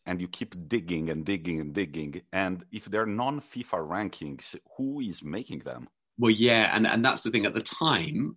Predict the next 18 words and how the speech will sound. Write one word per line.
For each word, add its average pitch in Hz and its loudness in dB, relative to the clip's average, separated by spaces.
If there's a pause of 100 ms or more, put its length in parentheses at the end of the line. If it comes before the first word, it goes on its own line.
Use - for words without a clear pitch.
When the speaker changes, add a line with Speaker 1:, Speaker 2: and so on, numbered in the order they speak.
(160)
Speaker 2:
non-fifa 104 0
football 90 -6
was 87 0 (100)
a 87 -8 (140)
bit - 2 (220)
more 95 0
of 90 -2
a 92 -2
mess 92 -2
than 87 -2
it 87 -4
is 90 -4
now. 95 4
So - -2
it - -8
was 101 -4
very 113 6
unclear 95 2